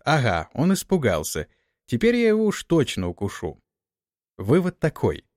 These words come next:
Если на вас рычит собака, надо стараться сдерживать свои отрицательные эмоции. Собака не смотрит на вашу мимику,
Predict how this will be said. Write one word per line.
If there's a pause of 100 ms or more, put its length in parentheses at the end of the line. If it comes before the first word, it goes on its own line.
(580)
Если
на
вас
рычит
собака,
надо
стараться
сдерживать
свои
отрицательные
эмоции. (680)
Собака
не
смотрит
на
вашу
мимику,